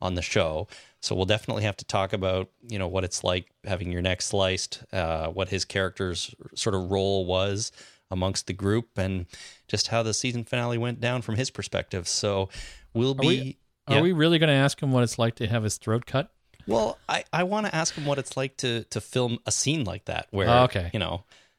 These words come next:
Speaker 2: 'Cause they probably didn't actually cut his throat.
Speaker 1: I know. We've been over that. But I,
Speaker 2: Yeah.
Speaker 1: you know, I, I just, you know, I, I, it's gotta be different than, you know, standing there having a,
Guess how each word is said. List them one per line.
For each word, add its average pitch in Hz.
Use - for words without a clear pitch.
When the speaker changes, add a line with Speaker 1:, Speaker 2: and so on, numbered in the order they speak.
Speaker 2:
'Cause 175
they 202
probably 233
didn't 165
actually 139
cut 123
his 101
throat. 104
Speaker 1:
I 131
know. 120
We've 104
been 117
over 107
that. 82
But 104
I, 107
Speaker 2:
Yeah. 107
Speaker 1:
you 139
know, 87
I, 117
I 117
just, 135
you -
know, 101
I, 170
I, 156
it's -
gotta 220
be 127
different 117
than, 98
you -
know, 90
standing 110
there 104
having 101
a, 87